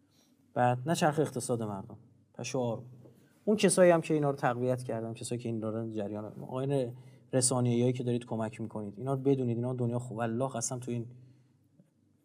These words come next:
کثافتکاری‌ها، تو این گناه، تو این ناکارآمدی شریکتون دنیا با جواب پس بدید. سرتون درد آوردم، عذرخواهی می‌کنم. من بازم راجع به انتخابات،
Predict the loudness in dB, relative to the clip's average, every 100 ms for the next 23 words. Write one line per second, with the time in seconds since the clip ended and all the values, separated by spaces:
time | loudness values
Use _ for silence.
0 | _ -20 -20 -20 -2 2 2 2 0 -2
1 | -2 0 0 0 -2 0 0 2 2 0
2 | -2 -2 -2 -2 -2 -2 -2 -2 -2 -4
3 | -4 -6 -6 -4 -4 -6 -10 -16 -16 -18
4 | -20 -20 _ _ _ _ _ _ _ _
5 | _ _ _ _ -2 0 4 6 6 4
6 | 0 -2 -4 -6 -6 -6 -8 -8 -12 -16
7 | -6 2 4 4 4 2 0 -2 0 0